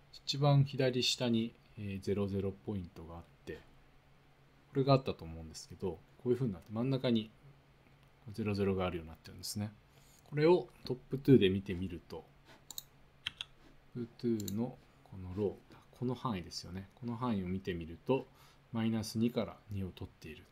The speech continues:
ということになります。なので、マイナス一から一の範囲はここな、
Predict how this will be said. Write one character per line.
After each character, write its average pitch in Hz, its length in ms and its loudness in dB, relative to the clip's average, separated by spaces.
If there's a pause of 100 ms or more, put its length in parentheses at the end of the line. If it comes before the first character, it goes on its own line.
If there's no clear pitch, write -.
(420)
と 110 60 -10
い - 20 -8
う - 20 -16
こ 98 120 -10
と 82 120 -12
に 76 80 -12
な 73 60 -16
り 76 80 -18
ま - 160 -20
す。 - 180 -14 (460)
な 139 60 -4
の 120 100 2
で、 98 80 0
マ 117 160 4
イ 147 60 6
ナ 139 100 8
ス 139 120 0
一 - 180 0
か 127 100 0
ら 101 60 4
一 95 180 0
の 90 80 -4
範 87 160 -10
囲 - 20 -12
は 85 80 -14
こ - 120 -20 (140)
こ 123 120 4
な、 120 180 2